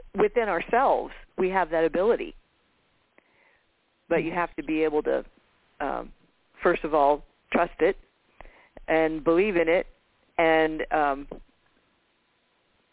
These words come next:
Speaker 1: and try to clear yourself of the, you know, those things like, "That's, that's not possible." Well, every day
Speaker 2: Mm-hmm.
Speaker 1: science is proving things that were supposed to be impossible, and they're,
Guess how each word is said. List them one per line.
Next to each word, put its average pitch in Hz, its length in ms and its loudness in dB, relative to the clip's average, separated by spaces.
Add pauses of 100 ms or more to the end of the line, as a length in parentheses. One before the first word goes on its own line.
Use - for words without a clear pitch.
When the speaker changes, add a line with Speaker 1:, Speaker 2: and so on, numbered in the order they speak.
(220)
Speaker 1:
and 165 140 0
try 165 180 4
to 143 80 0
clear 185 300 2
yourself 151 460 0
of 135 160 0
the, 131 240 -2 (720)
you 147 100 -8
know, 143 260 0 (140)
those 139 220 2 (100)
things 151 240 -2
like, 139 240 0 (1200)
"That's, 143 200 0 (560)
that's 170 280 0
not 147 280 -4
possible." - 580 -2 (920)
Well, 196 280 4
every 202 260 -2
day 202 220 2
Speaker 2:
Mm-hmm. 185 120 0
Speaker 1:
science 170 340 2
is 151 180 -10
proving 180 440 0 (260)
things 202 280 0
that 190 100 2
were 170 200 2
supposed 185 300 0
to 180 60 -8
be 170 140 0
impossible, 175 680 -2 (280)
and 202 160 -4
they're, 208 120 0